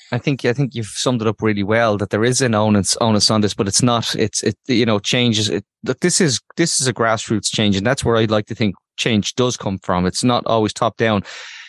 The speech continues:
It's never, <laughs> seldom top down. In fact, it comes from the bottom up, and this is the way it goes. But I,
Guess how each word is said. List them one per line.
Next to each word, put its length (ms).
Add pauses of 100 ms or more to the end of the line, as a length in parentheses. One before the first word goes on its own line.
(140)
It's 220
never, 240
<laughs> 60
seldom 460
top 260
down. 220
In 60
fact, 260
it 80
comes 240
from 120
the 80
bottom 320
up, 180
and 200
this 180
is 100
the 80
way 160
it 100
goes. 240
But 240 (460)
I, 200